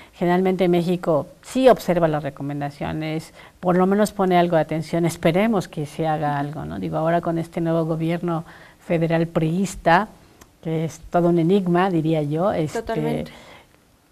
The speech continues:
Speaker 2: Porque además
Speaker 1: tenemos
Speaker 2: muchos
Speaker 1: una
Speaker 2: de los
Speaker 1: oportunidad,
Speaker 2: estados
Speaker 1: tenemos
Speaker 2: que
Speaker 1: una oportunidad.
Speaker 2: aprobaron estas reformas constitucionales fueron priistas.
Speaker 1: Fueron priistas, sí, pero yo creo que, este, tenemos,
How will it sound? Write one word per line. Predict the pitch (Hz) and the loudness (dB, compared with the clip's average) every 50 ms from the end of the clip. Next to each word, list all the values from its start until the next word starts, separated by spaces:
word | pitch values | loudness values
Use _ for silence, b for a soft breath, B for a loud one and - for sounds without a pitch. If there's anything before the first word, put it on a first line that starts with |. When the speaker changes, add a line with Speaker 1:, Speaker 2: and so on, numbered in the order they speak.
| _ _ _ _ _ _ _ _ _ _ _ _ _ | _ _ _ _ _ _ _ _ _ _ _ _ _
Speaker 2:
Porque | _ 254 233 262 | _ 0 2 6
además | 269 - 214 | 8 10 10
Speaker 1:
tenemos | 226 233 247 262 269 | 10 10 10 10 8
Speaker 2:
muchos | 302 254 247 | 8 8 10
Speaker 1:
una | 359 349 | 10 10
Speaker 2:
de | 330 | 10
los | 285 190 | 10 6
Speaker 1:
oportunidad, | - - 151 147 147 254 | 6 4 2 2 6 6
Speaker 2:
estados | 247 240 247 262 | 8 8 8 6
Speaker 1:
tenemos | 247 214 208 208 220 247 | 4 4 4 6 6 6
Speaker 2:
que | 233 | 8
Speaker 1:
una | 226 214 | 8 8
oportunidad. | 196 - - - 220 214 214 220 220 | 8 6 6 6 6 6 8 10 10
Speaker 2:
aprobaron | 220 233 240 240 | 10 8 8 4
estas | 240 - - 226 - - 240 240 - - - 208 | 0 -4 -6 -8 -6 -4 -4 -4 -6 -8 -8 -8
reformas | 220 214 233 226 233 240 | -6 -4 -2 -2 -2 -2
constitucionales | 233 240 233 - - 220 - 247 233 240 240 240 233 254 302 - B B B B B - | -2 -6 -8 -8 -10 -8 -6 -4 -2 0 2 2 2 0 -2 -4 B B B B B -2
fueron | - 233 226 220 | 0 0 0 0
priistas. | 214 - 233 240 - - - | -2 -4 -6 -8 -8 -8 -4
Speaker 1:
Fueron | 214 214 220 208 | -2 -2 0 0
priistas, | - 170 165 165 180 185 170 - - 214 190 185 190 190 - - B B B B B B B | 0 2 2 2 2 0 -2 -2 2 4 4 6 4 2 0 -8 B B B B B B B
sí, | _ - - - - 214 208 202 196 202 202 175 - - - - - _ | _ -18 -16 -10 -6 -4 -2 0 0 0 -2 -4 -6 -10 -14 -16 -4 _
pero | 226 202 190 202 196 | 2 4 4 4 4
yo | 190 254 254 254 | 4 4 2 2
creo | - 269 247 254 254 240 247 | 4 4 6 6 6 6 4
que, | - 214 180 170 160 160 | 2 4 4 6 6 4
este, | 156 147 - - - - - 160 147 143 143 151 85 - - - - _ _ _ _ _ _ _ _ _ _ _ _ _ | 2 0 -4 -12 -12 -6 -4 -2 -2 -2 -4 -6 -8 -12 -14 -18 -20 _ _ _ _ _ _ _ _ _ _ _ _ _
tenemos, | 190 190 208 226 247 254 240 - - - - | 2 2 4 4 4 4 4 2 0 -8 -14